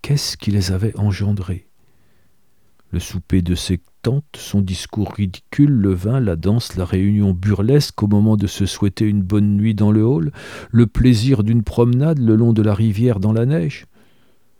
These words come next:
Pauvre tante Julia. Elle aussi ne serait bientôt plus qu'une ombre auprès de l'ombre de Patrick Morcane et de son cheval.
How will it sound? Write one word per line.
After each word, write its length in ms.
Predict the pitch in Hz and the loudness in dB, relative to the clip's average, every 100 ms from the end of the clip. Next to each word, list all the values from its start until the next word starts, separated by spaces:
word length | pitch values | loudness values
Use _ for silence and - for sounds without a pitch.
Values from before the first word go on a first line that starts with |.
| _ _ _ | _ _ _
Pauvre 380 | - 92 82 87 | 0 0 -4 -8
tante 340 | - 95 90 | -2 -4 -4
Julia. 580 | - - 87 78 71 85 _ _ _ _ _ _ _ _ _ - _ _ _ _ _ _ _ _ | -8 -6 -4 -4 -6 -10 _ _ _ _ _ _ _ _ _ -20 _ _ _ _ _ _ _ _
Elle 140 | 98 | 0
aussi 280 | 101 95 117 | 0 2 2
ne 80 | 98 | 2
serait 320 | 87 98 95 | 0 -2 0
bientôt 420 | 92 95 101 - 95 | 0 2 0 0 -4
plus 420 | - 110 107 - | -2 -4 -4 -4
qu'une 220 | - 95 | -2 0
ombre 340 | 101 101 80 | 2 2 0
auprès 280 | 87 85 - | -4 -4 -4
de 100 | 90 | 0
l'ombre 400 | 90 95 98 82 | 0 2 0 0
de 120 | 82 | -2
Patrick 580 | 87 - 98 - 92 - | -4 -2 -4 -4 -8 -6
Morcane 560 | 92 90 - - 92 90 | -6 -6 -8 -4 -2 -2
et 60 | |
de 120 | 82 85 | -2 -6
son 240 | - 90 | -4 -6
cheval. 680 | - - 85 87 87 80 | -4 -4 -4 -4 -6 -8